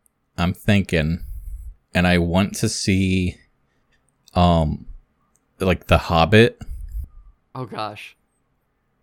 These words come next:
Speaker 1: I, I feel like not literally the same story,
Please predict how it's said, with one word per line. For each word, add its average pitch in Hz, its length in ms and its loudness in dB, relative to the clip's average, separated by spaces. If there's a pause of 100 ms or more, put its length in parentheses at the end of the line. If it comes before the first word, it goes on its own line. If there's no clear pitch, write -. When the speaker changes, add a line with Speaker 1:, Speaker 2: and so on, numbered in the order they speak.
(440)
Speaker 1:
I, 110 260 4
I 104 40 4
feel 110 220 4
like 113 320 2 (180)
not 113 300 4
literally 123 400 6
the 110 120 2
same 104 380 4
story, 85 720 0